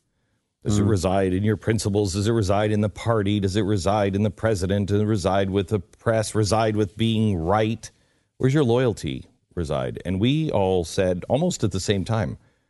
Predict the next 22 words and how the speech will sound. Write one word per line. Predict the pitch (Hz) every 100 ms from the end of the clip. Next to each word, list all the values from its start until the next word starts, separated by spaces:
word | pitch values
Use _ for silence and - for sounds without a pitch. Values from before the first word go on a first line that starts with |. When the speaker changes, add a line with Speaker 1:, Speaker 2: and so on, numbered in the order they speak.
| _ _ 92
Speaker 1:
"Our |
children. | - 73 64 73 78 _
Speaker 2:
Mm-hmm. | 107 98 98 - _ _ _ -
Speaker 1:
Our | 95
children. | 107 95 60 - - _ _ _ -
What's | 90 98 -
best | - - 90 90 -
for | - 82 76
our | 73
children?" | - - 82 57 50 50 _ _ _ _ -
'Cause | 82 71 - _ _ -
we'll | 82 101 151 170
take | 147 127 -
the | 98
lumps | 90 90 85 -
now | 90 92
and | 82
do | 85
the | 73
hard | 85 78 69
thing, | 110 127 85
but | 69